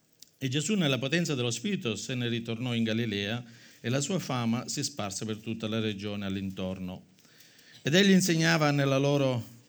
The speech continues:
nelle loro sinagoghe, essendo onorato da tutti.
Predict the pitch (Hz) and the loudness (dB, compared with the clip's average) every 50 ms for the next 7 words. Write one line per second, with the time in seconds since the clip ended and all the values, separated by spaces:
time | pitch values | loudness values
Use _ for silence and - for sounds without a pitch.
0 | _ - 117 117 117 120 120 123 139 143 143 131 117 113 - 127 117 120 127 135 | _ -4 -2 0 2 2 2 2 4 2 2 2 2 0 0 0 0 0 0 0
1 | 123 127 131 143 156 170 - - - - - - - - - - - 123 - - | 0 0 2 2 0 0 -2 -6 -14 -20 -20 -20 -20 -20 -12 -4 0 2 4 4
2 | 147 143 139 147 160 139 117 107 104 101 101 - 104 95 113 113 107 - - - | 4 2 2 2 2 2 2 2 2 0 0 -4 -4 -2 -2 -2 -2 -2 -2 -4
3 | 139 - - - - - | -4 -4 -6 -10 -18 -20